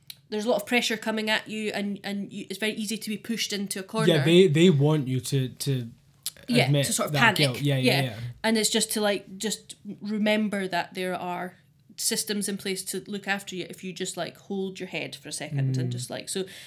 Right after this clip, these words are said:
Speaker 1: yeah, we'll, we'll link to that stuff, and also just to remember that if you are kind of stopped and searched, you don't have to give any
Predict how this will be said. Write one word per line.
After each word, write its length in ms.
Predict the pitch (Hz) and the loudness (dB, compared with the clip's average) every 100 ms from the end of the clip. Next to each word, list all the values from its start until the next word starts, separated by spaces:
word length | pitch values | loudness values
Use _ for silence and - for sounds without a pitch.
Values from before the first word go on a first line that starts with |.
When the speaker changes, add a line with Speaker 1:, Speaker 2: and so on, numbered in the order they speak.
| - | -12
Speaker 1:
yeah, 140 | - 202 | -4 -2
we'll, 320 | 196 202 196 | 0 -2 -2
we'll 220 | 226 220 | -2 0
link 240 | 208 214 - | 0 -2 -4
to 140 | 202 | -4
that 180 | 180 170 | -2 -2
stuff, 400 | - 185 - - - | -4 -6 -6 -10 -4
and 160 | 196 | 0
also 320 | 202 202 214 202 | 0 2 0 0
just 320 | 196 185 - _ | -2 -4 -8 _
to 100 | - | -6
remember 360 | 202 190 190 190 | -2 -2 -4 -4
that 180 | 180 - - - - | -6 -6 -12 -18 -6
if 180 | 208 202 | -6 -2
you 140 | 208 | 0
are 360 | 196 190 175 - - - _ _ _ - | 2 4 2 -2 -18 -20 _ _ _ -4
kind 100 | 196 | -2
of 80 | |
stopped 380 | - 202 185 - | 0 0 0 -2
and 140 | 185 180 | -6 0
searched, 420 | 180 - - - | 0 0 -4 -10
you 100 | 185 | -4
don't 240 | 196 190 | -2 -2
have 200 | 170 156 | -4 -12
to 80 | - | -8
give 180 | 175 180 | -6 -4
any 320 | 175 156 156 | -4 -6 -10